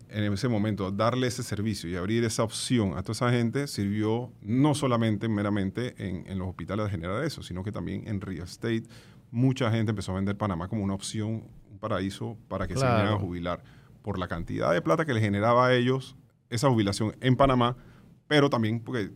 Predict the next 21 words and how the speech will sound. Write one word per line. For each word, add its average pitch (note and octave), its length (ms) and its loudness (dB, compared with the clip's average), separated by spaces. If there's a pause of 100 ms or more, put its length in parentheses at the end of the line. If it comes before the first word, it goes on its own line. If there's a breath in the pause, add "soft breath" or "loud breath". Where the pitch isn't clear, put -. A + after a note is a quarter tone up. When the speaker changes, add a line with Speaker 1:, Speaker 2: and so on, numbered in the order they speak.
Speaker 1:
sentía A2+ 280 -4
la B2+ 100 0
seguridad, G2 340 -4
la A#2 80 -4
tranquilidad F#2+ 340 -6
de A2 80 -4
que, G#2 100 -6
"Hey, F2+ 160 -4
yo F#2 120 -8
voy G2+ 180 -4
para G#2+ 460 0 (720 soft breath)
Chiriquí A#2+ 580 4
y G#2+ 80 -6
allá G2+ 140 2
yo G#2 100 2
tengo G#2+ 240 0
quien G#2 160 0
me F#2 60 0
va F#2 60 -2
a - 20 -2
atender. - 320 -10